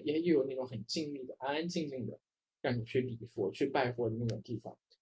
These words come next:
就矛盾的非常的冲突。而且它中间还提到，就是这些工-，工匠们在建造这些寺庙的时候，他可能没有想过真的去艺术上去追求什么，真的就是一代一代的老的那种匠人传承下来的。我今天可能就是把这个地基打好，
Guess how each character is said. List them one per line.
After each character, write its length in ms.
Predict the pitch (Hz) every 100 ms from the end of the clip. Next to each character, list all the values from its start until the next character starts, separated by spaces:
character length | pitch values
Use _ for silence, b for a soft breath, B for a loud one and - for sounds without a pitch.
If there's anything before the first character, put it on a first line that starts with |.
| _ _
就 300 | - 143 139 -
矛 240 | 135 143
盾 140 | 185
的 100 | 147
非 100 | 139
常 140 | 156 127
的 60 |
冲 200 | 120 160
突。 100 | 160
而 120 | 147 185
且 140 | 180
它 120 | 190
中 220 | 196 214 220
间 140 | 220
还 100 | 143
提 100 | 143
到， 100 | 160
就 160 | 156 190
是 60 |
这 120 | 175 196
些 120 | 190
工-， 200 | 190 214 - -
工 200 | 202 214
匠 220 | 214 175
们 100 | - - _
在 160 | - 175
建 260 | - 214
造 160 | 143 120
这 80 | 117
些 120 | 120
寺 220 | 123 - 135
庙 160 | 120
的 80 | 110
时 80 | 131
候， 60 |
他 100 | 151
可 140 | 165 123
能 120 | 123
没 100 | 131
有 120 | 175
想 240 | 175 127 104
过 100 | 117
真 140 | 135
的 80 | 127
去 160 | -
艺 180 | 131 175
术 160 | 156 131
上 120 | 120
去 120 | 117 127
追 200 | 156 160
求 200 | - -
什 100 | -
么， 80 | - _ _ _ _ -
真 160 | 202
的 120 | 214 143
就 120 | 127
是 340 | 127 117 107 - _ -
一 140 | 131
代 180 | 180 139
一 100 | 117
代 140 | 123
的 100 | 120
老 220 | 120 95
的 80 | -
那 80 | 131
种 180 | 131 117
匠 200 | 143 120
人 120 | 104
传 220 | - 123
承 140 | 127 123
下 100 | 127
来 100 | 117
的。 120 | 110
我 200 | 127 113
今 160 | 139
天 160 | 147 156
可 100 | 123
能 140 | 110
就 60 | 127
是 80 | 131
把 160 | 120
这 140 | 98 131
个 80 | 120
地 200 | 147 131
基 140 | 135
打 180 | 110 113
好， 220 | -